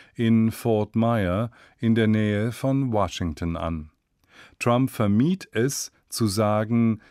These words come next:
wie viele U-S-Soldaten künftig am Hindukusch stationiert sein sollen. Derzeit sind es achttausendvierhundert Mann. Die U-S-Truppen erhielten größere Freiheiten,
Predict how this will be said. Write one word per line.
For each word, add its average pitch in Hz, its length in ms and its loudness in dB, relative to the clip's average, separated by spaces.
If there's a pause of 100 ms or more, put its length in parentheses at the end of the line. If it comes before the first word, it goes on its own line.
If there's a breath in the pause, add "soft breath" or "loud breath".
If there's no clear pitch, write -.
(100)
wie 120 340 0
viele 123 640 0
U-S-Soldaten 113 1600 0
künftig 123 840 0
am 101 320 -2
Hindukusch 110 840 0 (240 soft breath)
stationiert 117 960 -2
sein 85 480 -4
sollen. 80 420 -4 (640 loud breath)
Derzeit 135 600 0
sind 120 320 0
es 123 360 -2
achttausendvierhundert 104 1700 -4
Mann. 78 300 -4 (960 loud breath)
Die 110 340 2
U-S-Truppen 151 1080 -2
erhielten 123 920 0
größere 107 840 0
Freiheiten, 107 1080 -2